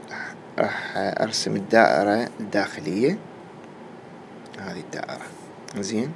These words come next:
والدائرة الخارجية،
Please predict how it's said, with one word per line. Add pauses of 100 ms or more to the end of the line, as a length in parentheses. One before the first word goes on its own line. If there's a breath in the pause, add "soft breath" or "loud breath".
(560 loud breath)
والدائرة
الخارجية،